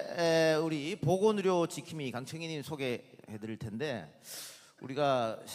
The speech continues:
어, 지난 총선에서 정말 대승을 했었지 않습니까? 뭐 여러 가지 이유가 있-, 아, 그때 들어오신 분이고, 예, 승리해서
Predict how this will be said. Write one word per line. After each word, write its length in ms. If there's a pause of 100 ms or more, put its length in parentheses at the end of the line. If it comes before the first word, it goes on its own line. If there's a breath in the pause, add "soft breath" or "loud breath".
(100)
어, 420
지난 840
총선에서 1000 (180)
정말 180
대승을 440
했었지 320
않습니까? 600 (180)
뭐 160
여러 140
가지 200
이유가 260
있-, 100 (760)
아, 160 (140)
그때 200
들어오신 380
분이고, 640
예, 340
승리해서 680